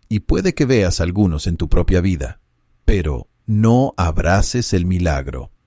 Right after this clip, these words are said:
Fíjate hacia dónde apunta la señal. ¿Qué está enseñándote en tu vida y en tu iglesia? Pon las prioridades en orden.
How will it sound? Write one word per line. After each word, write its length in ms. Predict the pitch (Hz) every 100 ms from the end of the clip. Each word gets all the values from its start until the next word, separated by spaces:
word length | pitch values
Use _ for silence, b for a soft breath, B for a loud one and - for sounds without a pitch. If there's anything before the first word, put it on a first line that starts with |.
| _ _
Fíjate 580 | - 202 - 160 - 135
hacia 260 | 127 143
dónde 280 | 127 160 160
apunta 440 | 135 123 139 131 120
la 100 | 117
señal. 560 | 117 107 92 64 - _ _ _ -
¿Qué 160 | 170
está 320 | 180 - 139
enseñándote 840 | 151 147 123 107 120 123 123 - 107
en 80 | 95
tu 120 | 101
vida 340 | 92 95 73 80
y 140 | 92
en 80 | 95
tu 100 | 95
iglesia? 500 | 85 98 101 131 151 _ _ _ _
Pon 220 | - 202 208
las 160 | 202
prioridades 760 | - 165 147 117 110 107 101 101
en 140 | 90
orden. 400 | 85 71 58